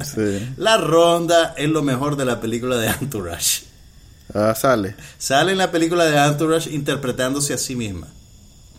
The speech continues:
Speaker 1: Ya.
Speaker 2: Y ella es lo mejor de la película de Entourage porque te da la esperanza de que en cualquier momento cachimbea
Speaker 1: Ah.
Speaker 2: a todos esos imbéciles.
Speaker 1: <laughs>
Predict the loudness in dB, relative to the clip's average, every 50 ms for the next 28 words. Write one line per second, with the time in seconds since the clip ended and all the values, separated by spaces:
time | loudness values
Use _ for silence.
0 | -12 -8 -6 -4 -4 -6 -6 -10 -14 -20 -16 -8 -4 0 2 2 4 4 4 4
1 | 4 4 4 2 2 0 0 0 0 0 2 0 0 0 0 -2 -2 -2 0 2
2 | 2 2 2 0 -2 -2 -2 -4 -4 -4 -6 -8 -8 -6 -6 -8 -8 -10 -14 -20
3 | -20 -20 -20 -20 -10 -6 -2 0 2 2 2 2 2 0 0 -2 0 2 2 2
4 | 2 0 -2 -2 -2 -4 -2 -4 -4 -2 -2 -2 0 0 0 0 0 0 -2 -4
5 | -6 -6 -8 -12 -18 -20 -6 -4 -2 0 2 2 4 4 6 6 6 4 4 4
6 | 4 4 4 4 2 2 2 0 2 0 0 2 2 2 2 0 -2 -4 -2 -2